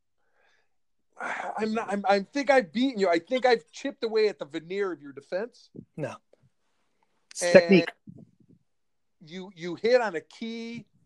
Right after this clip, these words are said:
Speaker 1: component of my argument, so
Speaker 2: Yeah.
Speaker 1: thank you for that, which is it's more like being at a house party than being at a stand-up show.
Speaker 2: Yeah, which is
Speaker 1: That's my whole
Speaker 2: also
Speaker 1: point.
Speaker 2: wonderful.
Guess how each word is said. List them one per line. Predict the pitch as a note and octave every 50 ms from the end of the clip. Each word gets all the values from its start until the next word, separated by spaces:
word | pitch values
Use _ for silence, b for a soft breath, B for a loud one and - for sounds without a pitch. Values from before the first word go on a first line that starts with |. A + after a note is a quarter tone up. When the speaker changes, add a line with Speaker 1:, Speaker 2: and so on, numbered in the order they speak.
| _ _ _ _ _ -
Speaker 1:
component | - F#3+ D#3+ C3+ - - F#3+ F#3+ G3 G3+ G#3 G3+ _ _ _ _ _ _ _ _ -
of | D3+ C#3 B2+ A#2+
my | B2+ C#3 D3+ E3+ F3
argument, | F#3+ G3 G3+ G3+ G3 G#3+ G#3+ B3 B3+ - _ _ _
so | - - A3
Speaker 2:
Yeah. | A3 -
Speaker 1:
thank | E3 E3+ F3+ - _
you | _ -
for | - F#3 F3
that, | F3+ F#3 G#3 A3 - _ _ _ _ _ _ _ _ _ _ _ _ _ _ _ _ _ -
which | E3+ F3+ F3 - F#3+
is | F#3 F3+ F3 F3 E3+ E3 - _ _ _ _ _ -
it's | E3+ E3+ E3 -
more | D3 E3 E3+ F#3 G3+ G#3+ G#3+
like | G#3 G3+ G3 D#3 -
being | F3 F3 F3 E3+ E3+
at | E3 D#3
a | C#3+
house | - D#3 D#3+ E3 D#3+ - _
party | - C#3+ C3+ C3+ C3 B2+ - - _ _ _ _ -
than | C#3 C3+ - -
being | - D3+ D#3 D#3+ D3+ D3
at | C#3+ C3+
a |
stand-up | C3+ - - D3 C3 C3 B2 A2+ A2 _
show. | - A2 - _ _ _ _ _ _ -
Speaker 2:
Yeah, | D#3+ C3+ - _ _ _ _ _ _ -
which | D3+ - -
is | - - -
Speaker 1:
That's | - D4+ -
my | C#4+ C#4+ C4
whole | B3+ C#4+
Speaker 2:
also | - -
Speaker 1:
point. | C4 D#4+ E4 C#4+
Speaker 2:
wonderful. | C#3 C3+ B2 - - - -